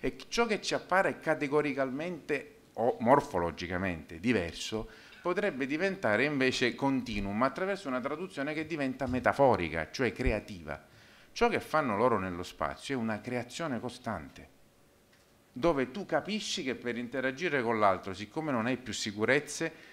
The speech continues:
devi renderti autotrasparente all'altro e l'altro deve fare la stessa cosa. Loro dicono sempre: "Qui su si capisce che la mente è comune,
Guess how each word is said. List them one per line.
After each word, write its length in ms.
devi 320
renderti 640
autotrasparente 1040
all'altro 520
e 40
l'altro 400
deve 220
fare 240
la 100
stessa 320
cosa. 320
Loro 280
dicono 340
sempre: 600
"Qui 180
su 300
si 140
capisce 720
che 180
la 200
mente 460
è 120
comune, 580